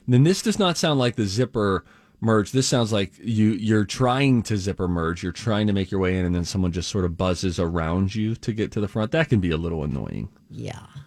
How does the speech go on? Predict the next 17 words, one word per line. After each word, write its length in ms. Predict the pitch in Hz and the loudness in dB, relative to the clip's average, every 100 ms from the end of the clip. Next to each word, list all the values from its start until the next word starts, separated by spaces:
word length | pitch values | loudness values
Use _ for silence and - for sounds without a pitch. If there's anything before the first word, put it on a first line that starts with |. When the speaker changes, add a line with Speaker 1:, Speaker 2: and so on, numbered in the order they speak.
| _ _ _ _ _ | _ _ _ _ _
Speaker 1:
As, 200 | 147 135 | 4 4
but 280 | 139 165 151 | 4 2 2
don't 300 | 135 131 - | 2 2 0
start 360 | - - 135 127 | -2 0 0 2
zipper 260 | 180 185 | 0 2
merging 380 | 135 117 107 113 | 2 2 2 0
until 300 | 107 - 120 | 0 0 0
it 100 | 110 | 0
says 300 | - 107 101 | 0 0 0
"Begin 420 | - 110 101 101 | -2 -2 2 4
merge 340 | 95 92 90 82 | 4 2 2 0
Speaker 2:
Y-, 60 | 107 | 2
Speaker 1:
now." 200 | 107 - | 2 2
Speaker 2:
correct. 420 | 269 269 254 262 | 2 0 0 0
I 80 | 240 | 2
Speaker 1:
Don't, 140 | 156 | 4
Speaker 2:
think 340 | 302 294 - | 2 -2 -2